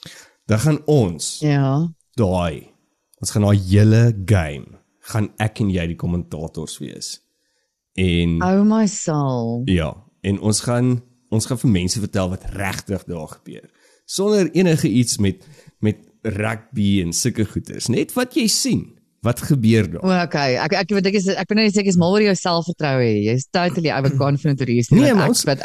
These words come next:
Speaker 2: ek van rugby af
Speaker 1: ons
Speaker 2: weet is uiters gevaarlik.
Speaker 1: Nee, maar ek weet, maar ek ook. Maar ons gaan 'n paar dinge daar kwytraak en, en net 'n bietjie kyk wat gaan actually aan in rugby. Ons gaan, ons gaan probeer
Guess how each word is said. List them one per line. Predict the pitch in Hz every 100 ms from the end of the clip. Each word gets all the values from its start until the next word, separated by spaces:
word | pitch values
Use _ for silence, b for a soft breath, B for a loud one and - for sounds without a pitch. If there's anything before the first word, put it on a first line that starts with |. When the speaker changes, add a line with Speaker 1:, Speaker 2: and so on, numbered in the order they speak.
| 160
Speaker 2:
ek | -
van | 175
rugby | 131 131 170
af | 143
Speaker 1:
ons | 139
Speaker 2:
weet | 131 139
is | 123 - _
uiters | 151 143 139 -
gevaarlik. | 117 - 110 110 254
Speaker 1:
Nee, | 160
maar | 80 87 - 135
ek | -
weet, | 107 90
maar | 101 104
ek | 123 135
ook. | 202 - - 107
Maar | 117
ons | 123
gaan | - 139
'n |
paar | 135 139 143
dinge | 110 127
daar | 98 101
kwytraak | - 113 110 87 69 - b b b
en, | - 101 95 -
en | 104
net | 113
'n | 113
bietjie | 107 -
kyk | 113 95 -
wat | 90
gaan | - 98 -
actually | 95 - 107 80
aan | 92
in | 87
rugby. | 76 73 78
Ons | 78 -
gaan, | 110 98
ons | 107 -
gaan | 117
probeer | - 98 101 98